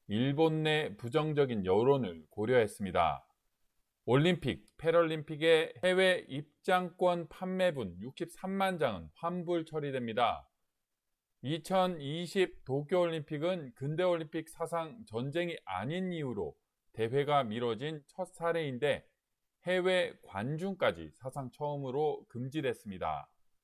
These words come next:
그러나 코로나가 수그러들 기미가 보이지 않는 상황에서 올림픽이 무난히 치러질까에 대한 우려는 여전하다고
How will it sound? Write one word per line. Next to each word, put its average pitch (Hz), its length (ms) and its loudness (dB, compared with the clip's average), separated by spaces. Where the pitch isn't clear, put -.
그러나 165 580 4
코로나가 180 720 4
수그러들 185 800 0
기미가 156 400 -2
보이지 135 360 -4
않는 135 360 -4
상황에서 135 680 -4
올림픽이 139 760 -4
무난히 143 640 -4
치러질까에 165 840 0
대한 117 300 -2
우려는 117 520 -6
여전하다고 110 840 0